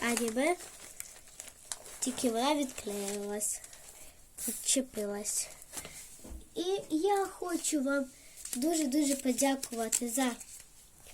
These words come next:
просмотр. І кому сподобалася ця колекція, ставте лайки. Або якщо будуть відкриті коментаря, напишіть мені, подобається чи ні.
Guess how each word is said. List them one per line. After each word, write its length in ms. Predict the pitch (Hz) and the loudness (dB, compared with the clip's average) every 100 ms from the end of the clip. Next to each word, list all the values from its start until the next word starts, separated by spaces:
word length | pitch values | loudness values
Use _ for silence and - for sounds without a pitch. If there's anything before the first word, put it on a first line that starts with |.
| - - - - | -18 -18 -18 4
просмотр. 880 | 294 285 - 254 302 370 - 392 427 - | 6 8 6 8 8 8 2 0 0 0
І 120 | 392 | 0
кому 300 | 392 392 359 | 2 2 2
сподобалася 800 | 381 - 294 349 330 311 302 311 | 2 2 6 6 8 6 6 2
ця 560 | 285 - - 320 302 254 - - - - - - - - - - - - - - - - - - - | 2 0 4 8 8 6 0 -14 -16 -14 -14 -16 -20 -16 -14 -14 -14 -14 -14 -16 -18 -16 -16 -18 -6
колекція, 840 | - 226 233 220 220 - 330 403 - - | 2 6 6 4 4 4 6 4 2 -10
ставте 520 | - - 285 277 - 349 | -6 2 2 4 6 8
лайки. 580 | 269 247 220 - 220 214 - - - - - | 8 6 4 0 -4 -6 -12 -14 -14 -12 2
Або 240 | 247 226 | 6 12
якщо 280 | 427 427 330 | 12 12 10
будуть 300 | 294 311 - | 10 8 6
відкриті 640 | 269 - 302 294 262 240 | 2 6 6 6 6 0
коментаря, 720 | 220 240 233 226 240 240 330 427 - - - - - | 2 0 0 0 4 6 6 4 -8 -20 -20 -16 2
напишіть 640 | 254 254 311 - 311 311 | 4 6 10 10 10 6
мені, 400 | 294 339 294 277 - - - | 0 4 4 4 -2 -16 6
подобається 960 | 320 294 302 330 494 480 381 - 254 226 | 12 12 12 12 12 12 10 8 4 4
чи 260 | - - | 4 8
ні. 460 | 311 349 320 277 | 8 8 6 4